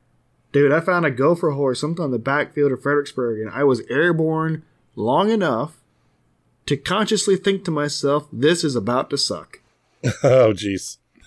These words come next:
Speaker 1: And
Speaker 2: I hate it.
Speaker 1: I just remember dirt bike stuff and rolled to my
Speaker 2: Mm.
Speaker 1: back and tucked my head in, and I slid for a solid feet on the gr-,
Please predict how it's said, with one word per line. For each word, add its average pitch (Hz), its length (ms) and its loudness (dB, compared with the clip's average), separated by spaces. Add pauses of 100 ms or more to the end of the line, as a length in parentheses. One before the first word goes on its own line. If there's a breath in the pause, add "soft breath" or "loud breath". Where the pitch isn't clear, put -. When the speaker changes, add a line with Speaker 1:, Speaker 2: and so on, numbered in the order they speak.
(180)
Speaker 1:
And 127 280 -2
Speaker 2:
I 101 40 0
hate 92 240 -4
it. 80 140 -4
Speaker 1:
I 117 120 -4
just 135 220 -4
remember 139 400 0
dirt 135 400 -2
bike 127 240 0
stuff 127 400 -2
and 120 240 -8
rolled 135 260 2
to 139 60 0
my 123 160 -2
Speaker 2:
Mm. 101 80 -4
Speaker 1:
back 127 280 -2
and 110 140 -6
tucked 135 220 -4
my 120 140 -2
head 135 180 2
in, 123 100 0
and 110 80 -6
I 113 60 -6
slid 131 380 -2
for 123 140 -4
a 104 60 -4
solid 113 440 -4
feet 135 180 0
on 113 80 -4
the 101 80 -10
gr-, 104 120 -6